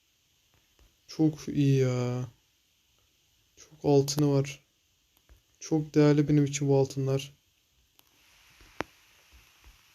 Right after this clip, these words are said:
Hepsini alacağım arkadaşlar. Kare iksiri de tabii ki alacağım. Kare, kare iksiri de çok zor bulunuyor. Şuraya bir zıplama, şuraya bir zıplama attık mı bütün altın depoları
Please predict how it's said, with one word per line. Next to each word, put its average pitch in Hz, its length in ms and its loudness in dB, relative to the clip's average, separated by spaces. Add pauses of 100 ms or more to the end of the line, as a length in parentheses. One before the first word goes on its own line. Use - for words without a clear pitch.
(760)
Hepsini 151 340 2
alacağım 139 300 4
arkadaşlar. 139 680 0
Kare 147 200 6
iksiri 143 320 2
de 151 180 4 (640)
tabii 139 280 2
ki 143 80 4
alacağım. 135 400 2 (760)
Kare, 143 600 0
kare 139 200 4
iksiri 139 240 -4
de 139 120 -2
çok 143 220 0
zor 139 200 4
bulunuyor. 139 380 0 (1000)
Şuraya 151 340 -2
bir 139 40 0
zıplama, 143 420 0
şuraya 143 300 2
bir 135 100 -4
zıplama 143 420 0
attık 147 380 -4
mı 151 180 0 (100)
bütün 156 380 -2
altın 143 420 0
depoları 139 500 2